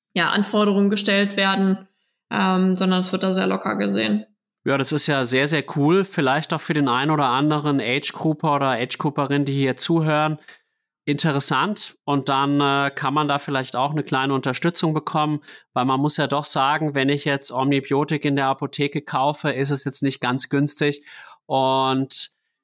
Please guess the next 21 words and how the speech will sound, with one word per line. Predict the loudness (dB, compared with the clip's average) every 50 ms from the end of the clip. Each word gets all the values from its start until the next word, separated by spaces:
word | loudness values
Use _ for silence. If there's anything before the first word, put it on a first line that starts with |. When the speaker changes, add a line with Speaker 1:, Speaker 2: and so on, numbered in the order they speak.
| _ _ _ _ _ _ _
Speaker 2:
allgemein, | -12 -10 -6 -4 -2 -2 0 0 0 0 0 0 0 0 0 0 0 0
wenn | 0 0
man | 0 0 0
an | 0 0
die | 0 0
ganzen | 0 0 0 0 -2 0 0 2
Nahrungsergänzungsmittel | 2 2 2 2 0 0 0 0 -2 0 -2 -2 -2 0 0 0 0 0 0 0 0 0 0 -2 -2
denkt, | 0 0 0 0 2 0 0 -2 -4 -6 -8 _ _ _ _ _
da | -4 -4
kommt | -4 -2 -4 -4 -4 -2 -4 -2
schon | 0 2 2 2 2 0 0
monatlich | 2 2 2 2 2 0 0 0 -2 -2 -2 -2 -2
einiges | -2 0 0 0 0 0 0 -2 -2 -2
zusammen. | -2 -2 0 0 0 0 -2 -4 -4
Also | -4 -4 -2 0 0 0 0 0 -2 -4 -8 -6
bestimmt | -4 -4 -2 0 0 -2 -2 -2 -2
mal | 0 0 2 2 0
fünfzig | 0 -4 -6 -6 -4 -6 -6 -6 -4 -2
Euro | -2 -2 0 -2 -2
im | -4 -2 -4
Schnitt, | -4 -4 -4 -4 -4 -8